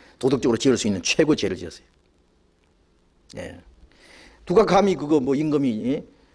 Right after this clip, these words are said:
그 지도세도 모르게 이제 그렇게 했는데. 나단 선지자가 왔어요.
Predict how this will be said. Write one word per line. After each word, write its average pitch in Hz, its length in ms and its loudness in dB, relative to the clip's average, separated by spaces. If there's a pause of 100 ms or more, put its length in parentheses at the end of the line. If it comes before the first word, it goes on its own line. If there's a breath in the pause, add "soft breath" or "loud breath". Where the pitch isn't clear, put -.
그 - 100 -16
지도세도 156 380 2
모르게 110 320 -2
이제 85 260 -14 (680)
그렇게 117 200 -8
했는데. 92 280 -6 (1600 loud breath)
나단 135 280 0
선지자가 123 300 2
왔어요. 95 280 -4